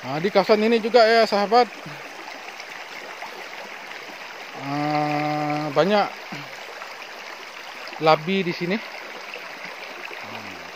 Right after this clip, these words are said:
Dulu di sinilah saya mencari labi di sini,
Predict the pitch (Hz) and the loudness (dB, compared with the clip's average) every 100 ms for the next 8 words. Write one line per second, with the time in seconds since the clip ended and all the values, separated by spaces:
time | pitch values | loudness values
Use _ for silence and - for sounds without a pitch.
0 | - - - - - - - - - - | -14 -12 -12 -14 -14 -14 -12 -12 -12 -14
1 | - 131 170 190 196 185 202 220 220 190 | -10 -2 6 10 10 6 2 4 6 6
2 | 196 196 190 185 180 170 165 160 156 147 | 6 6 8 8 8 6 4 2 0 0
3 | - - - - - - - - - - | -4 -8 -14 -14 -14 -14 -14 -14 -14 -14
4 | - - 151 165 170 165 160 151 156 190 | -14 -6 0 6 6 8 8 8 6 0
5 | 247 - - - - - - 123 131 135 | 0 -6 -12 -12 -14 -14 -12 -12 -10 -8